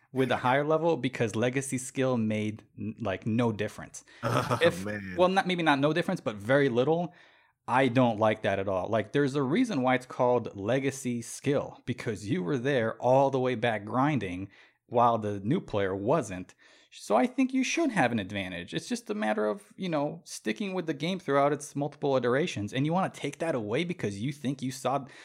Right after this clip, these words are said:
Speaker 1: the optimized high-level play? So you think you just saw the ceiling of the game, and that's where it's at. Now you wanna see something different. I, I don't agree with that at all.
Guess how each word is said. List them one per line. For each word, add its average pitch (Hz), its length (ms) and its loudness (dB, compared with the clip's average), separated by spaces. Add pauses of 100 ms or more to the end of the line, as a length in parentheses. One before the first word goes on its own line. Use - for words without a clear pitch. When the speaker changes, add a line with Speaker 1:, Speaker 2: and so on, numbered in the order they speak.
(280)
Speaker 1:
the 123 160 -8
optimized 135 560 2
high-level 117 480 2
play? 120 300 -2
So 135 120 -8
you 170 180 0
think 190 220 -4
you 165 140 -4
just 139 200 -4
saw 139 140 4
the 127 120 0
ceiling 147 360 0
of 123 80 4
the 117 60 -2
game, 92 340 -6 (160)
and 110 160 -4
that's 131 300 -2
where 127 160 2 (160)
it's 127 180 -4
at. 90 300 -4 (340)
Now 139 160 6
you 131 160 2
wanna 120 340 2 (120)
see - 180 -2
something 120 380 -2
different. 98 400 -6
I, 151 280 0
I 208 140 0
don't 110 180 0
agree 101 200 -4
with 92 120 -6
that 87 120 -4
at 87 80 -8
all. - 320 -2